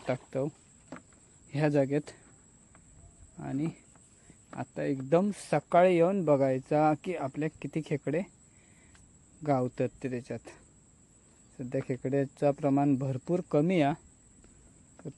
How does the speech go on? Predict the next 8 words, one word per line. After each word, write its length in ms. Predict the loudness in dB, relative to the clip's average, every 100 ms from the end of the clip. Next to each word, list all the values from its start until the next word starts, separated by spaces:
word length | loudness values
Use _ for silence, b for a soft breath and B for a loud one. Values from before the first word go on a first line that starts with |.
| -2
तरी 140 | 0
पण 260 | 0 0 0
बघूया 420 | 0 2 0 -2 -6
आपल्या 280 | -12 -10
सकाळी 400 | -10 -10 -8 -8
काय 180 | -6 -8
गावात 340 | -6 -6 -6 -8 -12
काय. 100 | -16